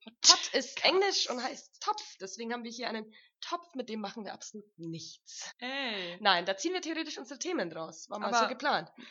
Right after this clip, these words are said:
Speaker 1: haben wir nicht
Speaker 2: Ähm,
Speaker 1: so gemacht, aber egal.
Speaker 2: ja, machen wir
Speaker 1: Dafür
Speaker 2: trotzdem
Speaker 1: machen wir
Speaker 2: nicht, aber
Speaker 1: Wir haben auch keinen Topf, wir haben eine Eisschale.
Speaker 2: Ohne Eis.
Speaker 1: Ohne Eis leider dieses Mal. Wir haben nämlich schon ein paar mehr <laughs> Aufnahmen gemacht, die alle kläglich gescheitert
Speaker 2: Mehr dazu
Speaker 1: sind.
Speaker 2: gleich. Zunächst könnt ihr mal unseren Topf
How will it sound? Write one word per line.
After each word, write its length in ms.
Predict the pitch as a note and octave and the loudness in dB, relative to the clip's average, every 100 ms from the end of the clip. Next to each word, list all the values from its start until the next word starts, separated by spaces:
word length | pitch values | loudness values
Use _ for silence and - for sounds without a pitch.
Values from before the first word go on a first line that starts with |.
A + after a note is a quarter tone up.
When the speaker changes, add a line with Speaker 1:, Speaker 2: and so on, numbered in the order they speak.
| - - | -16 -2
Speaker 1:
haben 80 | A#3+ | 4
wir 200 | A#3 A3+ | 8 8
nicht 80 | A3+ | 6
Speaker 2:
Ähm, 60 | A3+ | 2
Speaker 1:
so 100 | F3+ | -2
gemacht, 320 | F3 F3 - | -4 -6 -8
aber 140 | E3 | -12
egal. 300 | D#3 E3 F3+ _ - | -10 -10 -10 _ 0
Speaker 2:
ja, 140 | G3+ | 2
machen 220 | F3 F#3+ | 4 2
wir 60 | G#3+ | 2
Speaker 1:
Dafür 200 | A#3 B3+ | 6 8
Speaker 2:
trotzdem 200 | D#4 D4+ | 8 8
Speaker 1:
machen 20 | |
wir 60 | D4 | 6
Speaker 2:
nicht, 340 | D4 - - _ | 6 0 -4 _
aber 380 | A3 G#3+ G#3 G3+ - - | -4 0 0 -2 -10 2
Speaker 1:
Wir 100 | F4 | 4
haben 100 | C5+ | 4
auch 60 | - | 4
keinen 200 | C4 A3+ | 0 0
Topf, 220 | A3+ A3 | -4 -6
wir 40 | G3 | -6
haben 120 | F3+ | -6
eine 60 | E3+ | -6
Eisschale. 440 | G#3 - B3 D#4+ F#4+ _ _ _ _ _ - | -6 -6 -6 -8 -12 _ _ _ _ _ -14
Speaker 2:
Ohne 200 | G3 F3+ | -10 -8
Eis. 360 | E3+ E3 - - - | -10 -12 -18 -20 -12
Speaker 1:
Ohne 320 | G3+ G3 D3 | -8 -6 -6
Eis 220 | D#3+ - | -6 -8
leider 180 | F3 F3+ | -10 -10
dieses 240 | F#3+ G3 G#3+ | -12 -12 -8
Mal. 200 | G#3+ C4+ - _ - - - | -6 -8 -10 _ -20 -12 0
Wir 60 | C#4+ | 4
haben 60 | |
nämlich 140 | F4 D#4+ | 6 6
schon 120 | C#4 | 4
ein 40 | |
paar 100 | C#4 | 4
mehr 200 | B3 D#4 | 6 6
<laughs> 0 | |
Aufnahmen 400 | D#4 B3 C#4 C#4+ | 6 4 6 4
gemacht, 240 | C4 A#3+ C4 - A#4 - - - - C#4 | 4 2 0 -4 -6 -4 2 2 2 0
die 80 | |
alle 180 | G#3+ B3 | 2 2
kläglich 340 | B3 A#3+ A#3+ B3 | 2 2 2 -2
gescheitert 320 | A3+ A3+ D4 | 2 10 10
Speaker 2:
Mehr 80 | D#4+ | 10
dazu 80 | D#4+ | 4
Speaker 1:
sind. 100 | F#3+ | 2
Speaker 2:
gleich. 500 | G3+ C3+ - - - | 6 6 4 -8 -12
Zunächst 420 | - C4+ B3 B3 - | -8 -4 -4 -4 -10
könnt 160 | A#3+ | -8
ihr 60 | A3 | -6
mal 160 | G#3 | -6
unseren 220 | G3 G#3+ F3+ | -8 -10 -12
Topf 160 | G3+ | -14